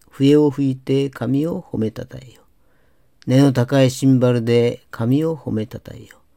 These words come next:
鳴り響くシンバルで神を褒めたたえよ。息のある者は皆、主を褒めたたえよ。ハレルヤ。アーメン。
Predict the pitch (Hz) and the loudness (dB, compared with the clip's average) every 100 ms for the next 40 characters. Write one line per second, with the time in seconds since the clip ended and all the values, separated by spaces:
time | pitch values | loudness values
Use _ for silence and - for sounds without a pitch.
0 | _ _ _ _ - 120 147 143 143 135 | _ _ _ _ -4 0 2 4 2 2
1 | 135 - 135 135 123 120 113 123 127 131 | -2 0 2 4 4 0 0 -2 -2 -8
2 | - 117 131 156 180 - - 101 - 104 | -6 -2 0 -2 -6 -12 -8 -8 -8 -14
3 | - - - _ _ _ _ _ _ _ | -18 -20 -20 _ _ _ _ _ _ _
4 | - 123 143 131 123 123 120 120 113 110 | -12 -4 2 6 6 4 2 2 0 0
5 | 107 110 143 170 - _ - - 151 160 | -2 -2 -4 -8 -16 _ -20 -8 -4 -4
6 | - - 107 107 - - - - - - | -6 -10 -6 -6 -8 -18 -20 -18 -18 -18
7 | _ _ _ _ _ _ _ _ _ _ | _ _ _ _ _ _ _ _ _ _
8 | 98 98 87 80 - _ _ _ _ _ | -6 -6 -8 -12 -20 _ _ _ _ _
9 | _ _ _ _ _ _ _ - - - | _ _ _ _ _ _ _ -18 -18 -20